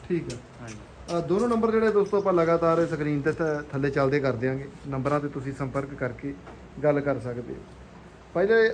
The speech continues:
Speaker 1: ਇੱਥੋਂ ਸਟਾਰਟ ਕਰ ਲਈਏ ਜੀ, ਇੱਧਰੋਂ ਹੀ
Speaker 2: ਹਾਂਜੀ।
Speaker 1: ਆ ਜਾਓ। ਅਰਸ਼ ਭਾਈ, ਕੀ ਇਨਫੋਰਮੇਸ਼ਨ ਹੈ ਇਸ ਗਾਂ ਦੀ?
Speaker 2: ਇਹਦੇ ਥੱਲੇ ਸੰਧੂ ਸਾਹਿਬ ਚੌਦਾਂ ਕਿਲੋ ਦੁੱਧ ਜੇ, ਇਹਦੇ ਮਗਰ ਆ ਵੱਛੀ ਅੱਜ ਨੂੰ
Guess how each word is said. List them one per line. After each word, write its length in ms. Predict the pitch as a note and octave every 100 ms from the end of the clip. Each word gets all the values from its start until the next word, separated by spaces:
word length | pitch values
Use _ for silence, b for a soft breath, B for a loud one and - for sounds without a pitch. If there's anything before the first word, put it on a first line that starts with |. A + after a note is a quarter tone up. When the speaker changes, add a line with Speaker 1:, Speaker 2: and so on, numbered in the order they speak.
| A3
Speaker 1:
ਇੱਥੋਂ 220 | G3 A#3+
ਸਟਾਰਟ 260 | G3 F#3
ਕਰ 140 | D#3+ C#3
ਲਈਏ 260 | B2 B2+
ਜੀ, 100 | C#3+
ਇੱਧਰੋਂ 260 | - E3 G3
ਹੀ 80 | F3
Speaker 2:
ਹਾਂਜੀ। 140 | A#2
Speaker 1:
ਆ 40 | A2+
ਜਾਓ। 840 | - - - - - - - G3
ਅਰਸ਼ 100 | G3+
ਭਾਈ, 140 | G#3+
ਕੀ 260 | A3+ G3 A3
ਇਨਫੋਰਮੇਸ਼ਨ 540 | G#3 F#3+ G3 F#3 F#3+
ਹੈ 80 | F#3
ਇਸ 80 | F3 F3+ F3 D#3+ - - -
ਗਾਂ 160 | C#3+ C3
ਦੀ? 120 | A2+ - - -
Speaker 2:
ਇਹਦੇ 220 | G3 A3+
ਥੱਲੇ 220 | A3+ A3
ਸੰਧੂ 220 | G#3 G#3
ਸਾਹਿਬ 260 | A3 A3+ A3+
ਚੌਦਾਂ 320 | G#3+ F#3+ F3+
ਕਿਲੋ 180 | F3+ F#3+
ਦੁੱਧ 180 | E3+ F3
ਜੇ, 120 | G3
ਇਹਦੇ 180 | G3 G3
ਮਗਰ 240 | F3+ D#3+
ਆ 120 | E3
ਵੱਛੀ 380 | F3 D3+ E3 F3+
ਅੱਜ 120 | D#3+
ਨੂੰ 260 | E3 F3 F3